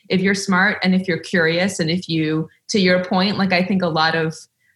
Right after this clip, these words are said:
engineers that are engineers or are not engineers or people that have an affinity for tech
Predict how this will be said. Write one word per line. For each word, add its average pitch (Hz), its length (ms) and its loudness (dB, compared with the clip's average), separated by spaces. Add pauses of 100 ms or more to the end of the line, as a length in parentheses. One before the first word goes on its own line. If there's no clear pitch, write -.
(160)
engineers 190 560 2
that 170 180 0
are 175 180 2
engineers 180 560 2
or 170 80 0
are 156 80 2
not 175 240 2
engineers 180 600 0
or 151 60 0
people 185 340 -2
that 170 160 0
have 170 200 2
an 170 80 0
affinity 165 400 -2
for 165 200 -4
tech 170 340 -2